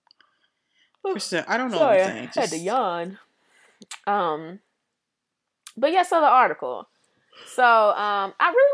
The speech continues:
Speaker 1: wanted to do an article about mental illness in the Black community because I, um, so I found an article on Blavity, and they had talked about, um, Steve, what was Stevie Stevenson? Steve Stevenson. They,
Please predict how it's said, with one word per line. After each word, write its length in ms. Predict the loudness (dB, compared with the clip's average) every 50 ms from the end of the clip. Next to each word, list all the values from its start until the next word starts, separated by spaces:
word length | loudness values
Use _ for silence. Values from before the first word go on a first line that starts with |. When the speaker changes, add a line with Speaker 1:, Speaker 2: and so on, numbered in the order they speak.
| 0 -2
Speaker 1:
wanted 120 | -4 -4 -4
to 40 |
do 60 | -6 -6
an 60 | -4
article 440 | -4 -4 -4 -6 -6 -4 -6 -4 -6
about 400 | -6 -4 -2 0 0 0 -2 -6
mental 300 | -12 -14 -12 -12 -12 -12
illness 540 | -10 -10 -10 -10 -10 -12 -14 -16 -16 -16 -16
in 100 | -16 -16
the 60 | -14
Black 260 | -12 -10 -10 -10 -12
community 540 | -14 -16 -16 -14 -14 -14 -14 -14 -16 -16 -18 _ _ _ _ -18
because 720 | -16 -12 -8 -6 -4 -4 -4 -4 -4 -4 -6 -8 _ _ _ _ _ _ _ _ _ _ _ _ 2
I, 480 | 2 2 4 2 0 -2 -2 -4 -6 -6
um, 80 | -4 2
so 80 | 4
I 100 | 4 4
found 280 | 4 2 0 -2 -2 -2
an 60 | -2
article 420 | -2 -2 -2 -2 -4 -4 -4 -4
on 260 | -4 -4 -6 -10 -10 -12
Blavity, 800 | -10 -8 -6 -4 -2 -2 -4 -6 -8 -12 -12 -14 -14 -16 -16 _
and 220 | -12 -12 -10 -8 -6
they 180 | -6 -6 -4 -4
had 200 | -4 -4 -4 -4
talked 300 | -2 -2 -2 -2 -6 -12
about, 560 | -12 -8 -6 -4 -4 -4 -4 -4 -6 -10 -12 -14
um, 520 | -14 -12 -12 -12 -12 -14 -16 -20 -20 -20 _ _ _ _ _ _ _ _ _ _ _ _ _ _ _ _
Steve, 760 | -20 -16 -12 -10 -10 -8 -8 -10 -10 -10 -10 -12 -14 -14 -18 _ _ _ _ _ _ _ _ _ _ _ _ _
what 160 | -20 -20 -20
was 140 | -20 -20 _ _ _ _ -20 -20 _ _ -12
Stevie 320 | -10 -10 -8 -8 -10 -12
Stevenson? 580 | -12 _ -12 -12 -12 -12 -14 -14 -16 -18 -18 -18 _
Steve 340 | -10 -4 0 0 0 0 -2
Stevenson. 600 | -4 -8 -8 -8 -8 -10 -12 -14 -16 -18 -18 -18 _ _ -20 -20 -20 -10 -2
They, 160 | 0 0 0